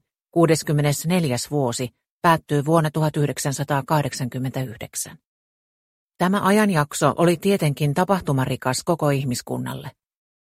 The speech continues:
Näyttää kuitenkin siltä, että japanilaiset kokivat erityisen paljon mullistuksia. Sotilasvaltion, Kiinan Japanin sodan, toisen maailmansodan tapahtumat ja häviön,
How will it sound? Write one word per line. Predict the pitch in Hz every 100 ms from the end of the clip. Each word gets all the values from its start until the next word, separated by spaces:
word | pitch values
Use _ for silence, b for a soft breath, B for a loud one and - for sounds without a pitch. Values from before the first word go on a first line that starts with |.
| _ _
Näyttää | 139 139 139 135
kuitenkin | 156 151 135 139 131
siltä, | 175 165 143 110 - _ _ _ -
että | 151 147
japanilaiset | 156 165 175 170 165 156 156 -
kokivat | 165 175 156 147
erityisen | 175 190 170 127 143 135
paljon | 165 165 135
mullistuksia. | 143 156 135 - - - - - 131 _ _ _ _ -
Sotilasvaltion, | 160 180 165 160 160 151 143 151 147 139 139 _ _ _ _
Kiinan | 170 170 175 156
Japanin | 156 156 175 160 147
sodan, | 160 139 139 131 - _ _ -
toisen | 160 156 151
maailmansodan | 151 160 151 143 151 135 135
tapahtumat | 156 170 147 147 131 143 - -
ja | 151
häviön, | 147 160 147 135 131